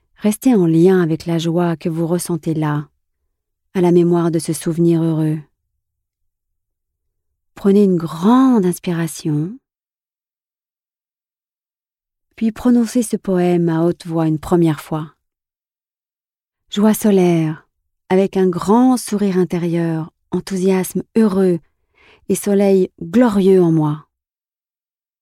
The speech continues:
Puis répétez-le intérieurement autant de fois que vous en ressentez l'envie. Laissez résonner ces mots encore en vous. Joie solaire,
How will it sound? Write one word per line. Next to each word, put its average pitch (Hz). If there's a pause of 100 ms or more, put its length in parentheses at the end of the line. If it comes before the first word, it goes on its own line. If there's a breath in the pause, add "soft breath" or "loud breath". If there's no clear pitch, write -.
(1120)
Puis 202
répétez-le 214
intérieurement 190
autant 226
de 220
fois 165 (380 soft breath)
que -
vous 185
en 185
ressentez 170
l'envie. 160 (2500)
Laissez 214
résonner 190
ces 180
mots 170
encore 160
en 160
vous. 160 (1120)
Joie 196
solaire, 170